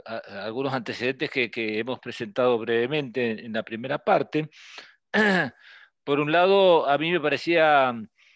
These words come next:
interesante destacar, eh, esto que decía Carlos, eh, eh, la importancia que tiene este tema, eh, que a veces, eh,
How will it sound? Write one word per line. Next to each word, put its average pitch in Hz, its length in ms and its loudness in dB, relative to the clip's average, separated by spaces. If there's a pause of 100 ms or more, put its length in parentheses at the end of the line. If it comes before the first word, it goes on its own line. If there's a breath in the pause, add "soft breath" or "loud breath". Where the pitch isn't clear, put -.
(140)
interesante 147 800 -2
destacar, 165 760 0
eh, 110 880 -2
esto 131 240 -10
que 127 100 -4
decía 131 280 -2
Carlos, 147 640 -2 (100)
eh, 107 540 -6 (920 soft breath)
eh, 98 340 -18 (720)
la 123 100 -4
importancia 151 680 -2
que 113 120 -8
tiene 135 220 -2
este 139 180 -8
tema, 151 600 -2
eh, 107 1300 -8 (600)
que 123 100 -8
a 117 80 -2
veces, 143 680 -4 (640)
eh, 110 500 -8